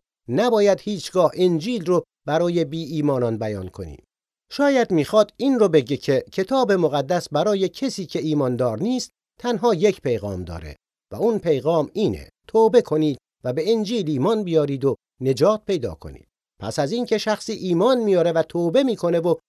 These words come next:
نجات رو تجربه می‌کنه، سپس خدا برای او شصت و شش کتاب کوچک داره که سرشار از حقایقی هستند که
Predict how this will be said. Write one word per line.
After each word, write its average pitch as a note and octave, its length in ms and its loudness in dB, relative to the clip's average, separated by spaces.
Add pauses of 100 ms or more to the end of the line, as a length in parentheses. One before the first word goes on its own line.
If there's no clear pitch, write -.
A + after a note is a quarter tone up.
(160)
نجات D#3 540 2
رو G#3+ 60 2
تجربه A#2 480 -4
می‌کنه، A2 580 -4 (540)
سپس - 460 -6 (120)
خدا A#3+ 400 2
برای F3 380 0
او F3+ 200 0 (220)
شصت - 360 -4
و D#3+ 40 0
شش B3 320 -4
کتاب D#3+ 380 0
کوچک D3+ 480 -6
داره D#3+ 200 2
که D#3 220 -2 (280)
سرشار F#3+ 560 -2
از F3+ 140 -4
حقایقی E3 580 0
هستند D3+ 440 -2
که D#3 200 0